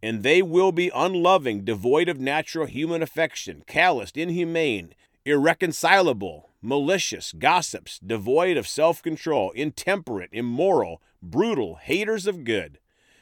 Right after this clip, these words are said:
Folks, the change is exponential the last five or ten years. You see it in little things,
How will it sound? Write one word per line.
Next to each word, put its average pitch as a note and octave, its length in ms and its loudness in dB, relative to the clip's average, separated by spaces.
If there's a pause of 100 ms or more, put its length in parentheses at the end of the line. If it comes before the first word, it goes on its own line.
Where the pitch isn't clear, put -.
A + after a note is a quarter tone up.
Folks, - 460 4
the G2+ 120 -10
change G3 560 -2
is G2+ 140 -4
exponential D#3 880 -4
the G2+ 80 -6
last G2+ 400 -2
five G#2 260 -2
or G#2 80 -6
ten G#2+ 320 -8
years. E2+ 480 -12 (320)
You A#2+ 140 -10
see A3 320 -2
it G#3+ 80 2
in D3 180 -2
little D3 240 2
things, D2 600 -12